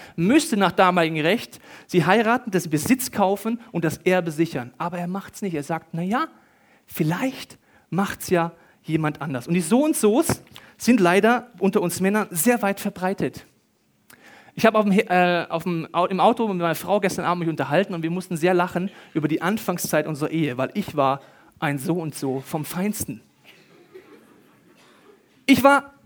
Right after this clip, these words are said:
eher ein Dackel als ein Mann. Wenn meine Frau gepfiffen hat, bin ich gelaufen. Willkommen in unserer Gesellschaft. Jetzt mache ich mich kurz unbeliebt. Achtung. Die Emanzipation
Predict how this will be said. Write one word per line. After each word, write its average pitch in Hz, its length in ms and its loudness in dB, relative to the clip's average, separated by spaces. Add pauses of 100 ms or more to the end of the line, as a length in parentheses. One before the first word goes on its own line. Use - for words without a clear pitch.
(140)
eher 262 200 8
ein 220 180 0
Dackel 220 460 4 (640)
als 180 180 2
ein 190 120 2
Mann. 139 320 -2 (380)
Wenn 190 100 4
meine 254 160 6
Frau 254 240 4
gepfiffen 240 360 2
hat, 247 220 2 (1700)
bin 175 100 4
ich 151 100 -6
gelaufen. 165 380 2 (3000)
Willkommen 220 400 2
in 240 100 0
unserer 226 220 0
Gesellschaft. 180 720 -2 (1500)
Jetzt - 100 -16
mache 190 120 2
ich 233 60 2
mich 233 160 -2
kurz 214 120 -6
unbeliebt. 175 540 -6 (320)
Achtung. 190 360 -8 (840)
Die 214 100 6
Emanzipation 233 1200 4